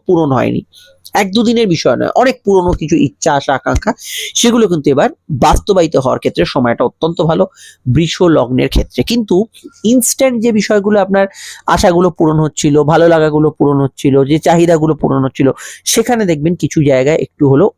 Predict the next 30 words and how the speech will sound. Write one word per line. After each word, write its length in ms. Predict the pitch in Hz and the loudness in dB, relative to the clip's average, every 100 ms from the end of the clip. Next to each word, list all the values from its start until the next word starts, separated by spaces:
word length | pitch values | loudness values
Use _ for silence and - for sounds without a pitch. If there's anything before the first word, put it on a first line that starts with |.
| - 120 | -8 -6
ভাঁটা 380 | - 147 - 147 - | -2 -2 -2 -4 0
পড়ছে। 540 | 120 - - - 107 - _ - - - - - | -2 -2 -6 -2 -2 -4 _ -20 -18 -18 -18 -4
কিন্তু 400 | 269 233 - - - _ _ _ 110 - | 0 0 -2 -6 -6 _ _ _ -10 0
বার্থ 280 | 175 208 - - | 2 2 -2 -2
চার্ট 240 | 240 196 | -2 0
যেহেতু 260 | 175 180 190 | 0 0 0
আমাদের 220 | 180 180 | 0 0
শেষ 300 | - 143 - | 0 -2 -2
কথা 200 | 151 147 | -4 -2
বলে, 200 | 120 120 | 0 0
মানে 180 | 131 143 - | 0 -2 -2
আপনার 380 | 135 - 180 180 | -4 -2 -4 -2
নিজের 280 | 160 175 | 0 -2
জন্মকুষ্ঠী, 640 | 160 147 143 143 139 - 127 | 0 0 0 -2 -4 -2 -2
যেটা 220 | 131 143 | 0 0
আপনি 220 | 131 147 | -2 -2
date 220 | 135 127 139 | -2 0 0
of 60 | |
birth, 280 | 131 131 127 - | 0 -2 -4 -4
time 260 | 123 127 131 - - - - | -2 0 -2 -8 -16 -16 -4
এবং 200 | 151 151 131 | -2 -2 0
প্লেস 260 | 160 165 139 | 0 0 0
দিয়ে 200 | 147 143 | 0 0
ক্যালকুলেশন 640 | 123 117 151 143 139 120 | 0 0 0 0 0 -2
করান, 300 | 117 123 190 - _ | 0 0 0 -10 _
সেই 400 | - - 226 240 | -12 -2 0 2
জন্মছকে 760 | 175 151 160 185 170 - 135 175 | 2 0 0 2 0 2 0 2
যদি 240 | 151 143 | 0 0
আপনার 240 | 139 151 | -2 -4
শনি 400 | 147 - 156 160 | -6 -4 -2 -2